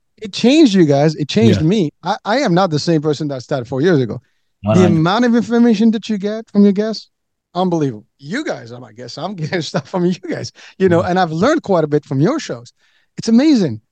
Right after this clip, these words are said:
Speaker 1: It, it's just a world on its own.
Speaker 2: Yeah, we, we're, uh,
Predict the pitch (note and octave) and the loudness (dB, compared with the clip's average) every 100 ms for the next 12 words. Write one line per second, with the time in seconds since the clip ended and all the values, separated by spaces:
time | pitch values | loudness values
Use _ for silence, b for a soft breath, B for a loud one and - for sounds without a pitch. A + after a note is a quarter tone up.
0 | _ - G3+ G3+ E3 A3 - D#3+ D#3 A#3+ | _ -6 -6 -6 -4 -4 -2 -4 -2 -2
1 | G#3 E3+ C#3+ G3+ E4+ C3 _ _ _ _ | 2 0 0 -2 -4 -6 _ _ _ _
2 | _ _ _ - A2+ A2+ A2+ B2+ A2+ B2+ | _ _ _ 0 2 2 2 2 2 2
3 | E3+ E3+ C#3 B2 A2+ G#2+ G#2+ | 4 4 4 4 4 0 -2